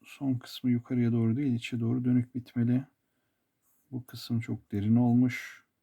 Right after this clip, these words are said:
Bunun dışında dediğim gibi şuralar çok ince. Kalemin açısı burada şu açı olmalı ve bu açıyla başlayıp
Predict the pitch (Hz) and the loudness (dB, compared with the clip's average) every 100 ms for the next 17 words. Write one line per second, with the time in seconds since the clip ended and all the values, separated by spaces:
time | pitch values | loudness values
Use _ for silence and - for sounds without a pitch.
0 | _ _ _ _ _ _ _ _ _ 139 | _ _ _ _ _ _ _ _ _ 0
1 | 123 113 - 107 110 135 131 123 113 113 | 0 0 0 2 2 2 -2 -4 0 2
2 | 104 104 - 123 113 123 123 113 110 98 | 0 -4 -6 -2 0 0 -2 -10 -6 -4
3 | 92 110 131 - 123 120 120 120 113 _ | -2 -4 -6 -6 -2 2 2 2 -2 _
4 | _ _ _ - 117 - - - 123 117 | _ _ _ -12 -10 -10 -12 -6 -2 0
5 | 110 127 - - - 123 110 - - - | -2 -4 -8 -12 -4 -2 -2 -8 -12 -10
6 | 110 101 101 113 131 117 127 123 - - | -6 -2 0 0 0 -2 -2 -2 -4 -6
7 | 110 104 104 - 117 | -4 -2 -4 -6 -8